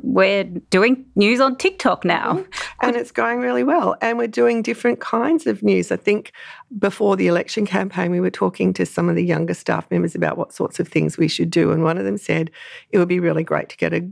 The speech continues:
Speaker 2: a kind of glossary on via short videos of terms people might not understand. I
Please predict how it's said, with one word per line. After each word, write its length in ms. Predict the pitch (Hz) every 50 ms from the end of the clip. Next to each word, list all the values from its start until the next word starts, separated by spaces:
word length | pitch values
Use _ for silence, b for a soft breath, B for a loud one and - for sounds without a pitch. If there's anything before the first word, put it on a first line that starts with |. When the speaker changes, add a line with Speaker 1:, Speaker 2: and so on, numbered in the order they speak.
| - _ -
Speaker 2:
a 60 | -
kind 240 | - - - 170 165
of 100 | 160 160
glossary 800 | - 160 156 170 220 - - - 190 180 170 156 156 - 165 - -
on 400 | - 165 165 160 82 - 80 - - _ -
via 300 | 180 170 165 - 156 156
short 420 | - - - - - 156 - -
videos 520 | 185 175 175 180 170 156 151 151 165 -
of 100 | 180 165
terms 460 | - - 175 170 165 170 165 160 - -
people 220 | - 196 - 185
might 180 | 180 202 - -
not 160 | 190 170 156
understand. 600 | 151 151 160 165 175 - - 320 294 - 143 - - B B B B B B B -
I 320 | 185 196 233 240 196 190